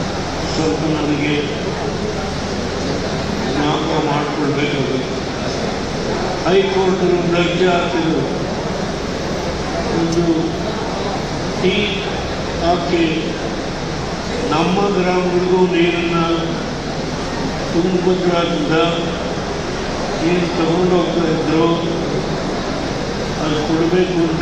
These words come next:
ಹೇಳಿ ಹೈಕೋರ್ಟಲ್ಲಿ ಡಿಗ್ರಿ ಕೊಟ್ಟರು. ನಮ್ಮ ನಂಜಾವೂರು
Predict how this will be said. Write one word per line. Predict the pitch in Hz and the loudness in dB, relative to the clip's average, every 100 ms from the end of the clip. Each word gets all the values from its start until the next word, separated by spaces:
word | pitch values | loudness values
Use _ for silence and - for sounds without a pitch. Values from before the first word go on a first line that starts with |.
| 156 | 4
ಹೇಳಿ | 147 135 - - - - - - - 165 185 - - - - | 4 2 -2 -2 -2 -4 -4 -4 -4 -4 -4 -4 -4 -4 0
ಹೈಕೋರ್ಟಲ್ಲಿ | 160 190 190 185 185 180 180 175 165 | 2 4 4 2 2 4 4 4 4
ಡಿಗ್ರಿ | 170 170 190 185 | 2 4 4 4
ಕೊಟ್ಟರು. | 165 151 147 143 131 - - - - - - - - - - - - - - - - 214 170 135 135 135 123 127 - - 131 160 151 | 2 0 0 0 -2 -4 -4 -4 -4 -4 -4 -4 -4 -4 -4 -4 -4 -2 -2 -2 -2 -2 -2 -2 -2 -2 -4 -4 -4 -2 -2 -2 0
ನಮ್ಮ | 160 160 151 156 - - - - - - - - - - - - - - - - 147 | 2 2 2 0 -2 -4 -4 -4 -4 -4 -4 -4 -4 -4 -4 -4 -4 -4 -4 -4 0
ನಂಜಾವೂರು | 156 160 165 175 180 175 | 2 2 2 2 2 2